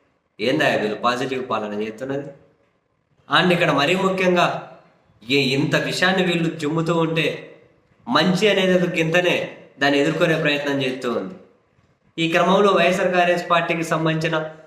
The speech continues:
వాళ్ళ క్యాడరు, వాళ్ళ అభిమానులతో పాటు ఈ విషపు రాజకీయాలు చూడలేని వాళ్ళు కూడా చాలా గట్టిగానే డిమాండ్ చేస్తూ ఉన్నారు. జగన్మోహన్ రెడ్డి గారు బయటకు రావాలి, వచ్చి మీడియా సమావేశం పెట్టి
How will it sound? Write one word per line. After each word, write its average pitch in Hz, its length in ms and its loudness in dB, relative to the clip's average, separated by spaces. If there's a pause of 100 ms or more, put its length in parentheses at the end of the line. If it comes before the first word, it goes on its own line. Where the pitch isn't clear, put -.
(220)
వాళ్ళ 160 360 2
క్యాడరు, 165 380 0
వాళ్ళ 156 280 2
అభిమానులతో 165 560 0
పాటు 151 340 0 (1400)
ఈ 131 120 0
విషపు 151 360 0
రాజకీయాలు 160 580 0
చూడలేని 160 480 0
వాళ్ళు 147 240 -2
కూడా 143 440 -4 (800)
చాలా 147 200 2
గట్టిగానే 165 520 2
డిమాండ్ 151 320 0
చేస్తూ 147 200 -4
ఉన్నారు. 143 400 -2 (460)
జగన్మోహన్ 170 680 4
రెడ్డి 160 160 0
గారు 151 180 0
బయటకు 156 320 -2
రావాలి, 151 380 2 (840)
వచ్చి 156 240 0
మీడియా 165 360 2
సమావేశం 151 580 0
పెట్టి 143 460 -6